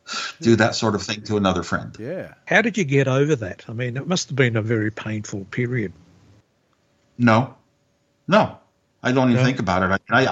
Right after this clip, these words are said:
Speaker 1: I always go on and live, you know, look at the happy things, and, um,
Speaker 3: Okay.
Speaker 1: and I just sort of say I would have, you know, he could have had it all anyway, and, and, uh, I, I met the people that paid him too. You know, I knew them at Atari, but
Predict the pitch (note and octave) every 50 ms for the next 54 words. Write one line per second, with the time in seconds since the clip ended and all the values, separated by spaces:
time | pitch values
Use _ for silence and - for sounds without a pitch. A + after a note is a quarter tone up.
0 | C3 D#3 D#3 C#3+ - - - C3+ B2 A#2+ A#2+ A#2+ A2 F#2 F#2 G2 G#2+ B2 A#2 G2
1 | G2+ G2+ - - _ _ _ _ _ _ _ - G#2 G#2 G#2 G#2 G#2+ A2+ A2+ A2+
2 | - - - G2+ G#2+ A2 G2+ G2+ - G#2 G2 - - G2 F#2+ F#2+ G2+ G#2+ A2 -
3 | A2 G2 F2 E2+ - - _ _ _ - _ _ _ _ - G2+ G2 G2 G2 G2
4 | F#2+ F#2+ F#2+ F#2 F2+ F2+ F2+ - - _ _ _ _ _ _ _ _ _ _ _
5 | - A#2 A2+ A2+ - - A#2 A2+ B2 A#2+ - - A2+ G#2+ G2+ - A2+ G#2 G2+ G2+
6 | - - - G2 G#2+ A2 G#2 G2+ G2 - - _ _ _ _ _ - A#2+ A2+ G#2
7 | G2+ A2 A2+ A2 G#2+ A#2+ A2 G#2+ G2+ A2 G#2+ G2+ G2+ A2 G#2 G2 F#2+ F#2+ F2+ G2+
8 | A#2 B2 A#2 G2+ F#2 F2+ E2 E2+ F2+ G2+ A2 F#2 E2+ D#2+ E2 - _ _ _ _
9 | _ _ _ _ _ _ _ - - F#2 F#2+ F#2 F#2 F#2 F#2 F#2 F#2 F#2 G2 F#2+
10 | F#2 G2+ - A2+ A2+ G2 B2+ C#3 - - C#3+ C#3+ D#3 F#3+ F3 - B2 A#2 - C3
11 | A2 G#2+ A2 F#2 E2+ - A2 G#2+ G2+ F#2+ F2+ E2 E2 - - A2+ F#2+ E2+ E2+ F#2
12 | F2+ F2 F2 E2+ D#2+ F2+ F#2+ F#2+ F2+ F#2+ F#2 E2 D#2+ E2+ E2 - - E2+ D#2 D#2
13 | D#2+ E2 D#2+ D#2+ D#2+ - -